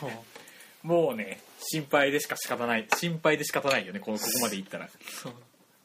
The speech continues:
Speaker 1: 俺前でもかなりやばかっても、百四十どんだけ行って、で、なんか再検査って感じで行って、再検査したら、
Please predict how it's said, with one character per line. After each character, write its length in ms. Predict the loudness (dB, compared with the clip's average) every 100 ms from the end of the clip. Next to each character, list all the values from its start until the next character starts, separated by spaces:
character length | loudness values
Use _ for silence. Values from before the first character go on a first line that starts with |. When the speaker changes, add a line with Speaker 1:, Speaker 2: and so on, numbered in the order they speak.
| _ -12
Speaker 1:
俺 260 | -2 2 4
前 220 | 4 2
で 60 | -2
も 180 | -8
か 160 | -2 2
な 80 | 2
り 60 |
や 100 | 2
ば 60 | 0
か 60 | -2
っ 20 |
て 160 | -6 -12
も、 80 |
百 320 | -8 -10 0 2
四 180 | 4
十 160 | 2 0
ど 140 | 2
ん 60 | 2
だ 100 | 0
け 100 | -2
行 100 | -6
っ 40 | -8 _
て、 360 | -2 0 -2 -6 _ _ _ _ _ _ -6
で、 100 | 0
な 100 | 0
ん 80 | 0
か 80 | 0
再 260 | 2 4
検 240 | 4 0 0
査 120 | -2
っ 60 |
て 200 | -4 -10
感 220 | -8 -8 -8
じ 120 | -8
で 80 | -8
行 80 |
っ 40 | -10
て、 480 | _ -2 -2 -4 -10
再 240 | 0 2
検 160 | 4 2
査 120 | 4
し 100 | 4
た 140 | 4 6
ら、 300 | 4 0